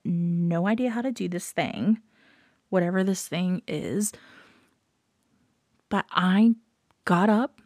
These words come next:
and I learned how to do it, and I learned how to be successful at it." And that's how all the greats start. <laughs> It really is. As stereotypical as it sounds, and I know, Amanda, don't sound like a Barney episode, but,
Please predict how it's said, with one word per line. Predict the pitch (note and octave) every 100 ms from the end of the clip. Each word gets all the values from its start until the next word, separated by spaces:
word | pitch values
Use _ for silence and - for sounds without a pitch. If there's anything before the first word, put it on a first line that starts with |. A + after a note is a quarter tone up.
| _ -
and | F#3
I | F3+
learned | F3+ F3+ G3 G#3+ A3
how | -
to | F#3+
do | A3 B3
it, | D4 - - - -
and | G#3
I | F#3+
learned | G3 G3+ G#3
how | G#3
to | G#3+
be | A3 G#3+
successful | - - - - - -
at | - -
it." | - - - _ _ _ _ _ _ _ _ _ _ _ _ _ _ _ -
And | G#3+
that's | A3+ A#3
how | A#3
all | A3+
the | A3+
greats | G#3+ A#3 A#3 - - -
start. | - G3+ A3 - _ _ _ -
<laughs> | - - - - -
It | G#3+
really | A#3 A#3 A#3+
is. | A#3+ A3 - - - - -
As | - F3 F#3+ G#3 - - _ _ _ _ -
stereotypical | - - F#3 A3+ A3 A3 A3+ A3+ A3
as | A3
it | A3+
sounds, | A#3 G#3 G#3+ G#3+ G#3+ F#3+
and | E3+
I | F#3+ G3+
know, | A3
Amanda, | A3 G3 F#3+ G3 G3+
don't | F#3+ F#3+
sound | - G#3+
like | G#3+
a |
Barney | G#3+ G#3+ F#3
episode, | F3+ - D#3+ F#3+ G3 -
but, | G3+ G3 F#3+